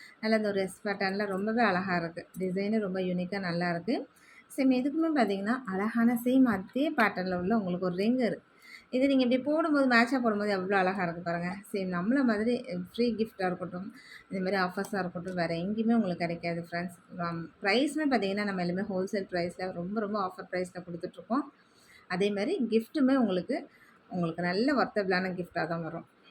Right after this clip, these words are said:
So இதுலயுமே டூ ஃபோர்லேருந்து டூ எயிட் வரைக்கும் தான் சைஸஸ் இருக்கு. இதுல டென் கிடையாது, வரல.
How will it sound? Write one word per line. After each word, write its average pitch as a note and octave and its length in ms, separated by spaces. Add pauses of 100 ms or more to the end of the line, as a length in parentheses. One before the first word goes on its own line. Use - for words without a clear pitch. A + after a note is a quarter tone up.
(880)
So D4 180
இதுலயுமே D#4 420 (520)
டூ D#4+ 100
ஃபோர்லேருந்து D4 680
டூ C4 120
எயிட் A3 380
வரைக்கும் G3 280
தான் G#3+ 120
சைஸஸ் F#3 340
இருக்கு. F3+ 220
இதுல G3+ 220
டென் F#3 300
கிடையாது, F3 580
வரல. F3 320